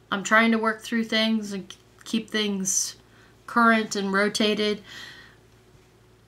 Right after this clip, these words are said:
What are you using up? What things are on your shopping list to repurchase, and what things aren't you gonna repurchase? Like,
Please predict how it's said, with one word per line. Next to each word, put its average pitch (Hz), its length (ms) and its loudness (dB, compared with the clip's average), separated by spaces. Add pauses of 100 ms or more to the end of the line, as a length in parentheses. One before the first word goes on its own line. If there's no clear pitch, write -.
(340)
What 254 240 6
are 311 60 4
you 285 200 6
using 185 460 4
up? 156 340 -4
What 220 300 0
things 226 260 4
are 220 160 4
on 208 180 6
your 202 220 2
shopping 185 500 2
list 165 320 -2
to 180 220 0
repurchase, 175 720 2
and 185 100 0
what 196 160 -4
things 196 220 -2
aren't 226 320 4
you 208 100 0
gonna 196 260 -2
repurchase? 196 720 -2 (480)
Like, 196 280 0